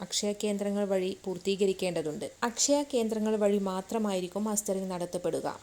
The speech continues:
അതുകൊണ്ട് തന്നെ ഗുണഭോക്താക്കൾ അക്ഷയ കേന്ദ്രങ്ങളിൽ നേരിട്ടെത്തി മസ്റ്ററിംഗ് പൂർത്തിയാക്കണം.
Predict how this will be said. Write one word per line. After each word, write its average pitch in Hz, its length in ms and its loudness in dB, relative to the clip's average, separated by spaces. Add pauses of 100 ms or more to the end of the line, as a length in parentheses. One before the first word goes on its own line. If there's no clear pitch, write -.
അതുകൊണ്ട് 196 380 0
തന്നെ 202 260 0
ഗുണഭോക്താക്കൾ 196 720 0 (180)
അക്ഷയ 294 280 2 (140)
കേന്ദ്രങ്ങളിൽ 247 480 2 (120)
നേരിട്ടെത്തി 214 560 0 (100)
മസ്റ്ററിംഗ് 185 460 0
പൂർത്തിയാക്കണം. 175 640 -2